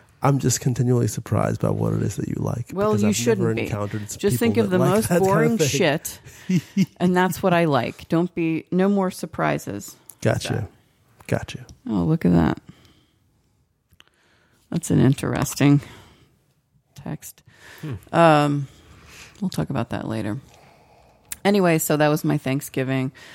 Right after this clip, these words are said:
Speaker 2: I went to work, blah, blah, blah. Uh, nothing,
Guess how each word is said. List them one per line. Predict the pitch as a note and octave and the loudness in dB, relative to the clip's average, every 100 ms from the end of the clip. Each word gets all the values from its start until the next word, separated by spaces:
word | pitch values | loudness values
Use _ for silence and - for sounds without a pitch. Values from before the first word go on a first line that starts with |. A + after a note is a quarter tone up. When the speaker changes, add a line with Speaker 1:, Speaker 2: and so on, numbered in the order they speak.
| - - | -20 -8
Speaker 2:
I | - F#3+ | 0 4
went | F#3 F3+ | 4 2
to | F#3 | 0
work, | D3+ D3+ D3 - | 2 2 2 -2
blah, | D3 C#3 | -2 0
blah, | C3+ C3+ | 2 0
blah. | A#2+ B2+ B2 A#2+ A#2+ B2+ - - - | -2 -2 0 0 -2 -4 -12 -20 -8
Uh, | - A2+ A2+ - - - - - - - _ _ _ - | -4 -2 -2 -2 -4 -8 -10 -20 -20 -20 _ _ _ -10
nothing, | - - - A#2 A#2+ | -2 0 0 -2 -2